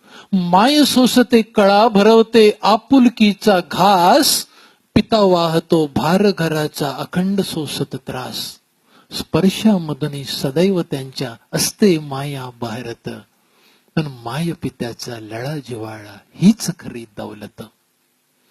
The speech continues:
वटवृक्षापरी पिता आणखी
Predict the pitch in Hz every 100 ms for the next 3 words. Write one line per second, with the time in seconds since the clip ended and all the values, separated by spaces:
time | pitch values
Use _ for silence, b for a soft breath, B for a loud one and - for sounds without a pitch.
0 | _ _ _ - 190 214 339 330 330 -
1 | 294 294 - 262 240 - 226 294 294 285
2 | 269 262 - 247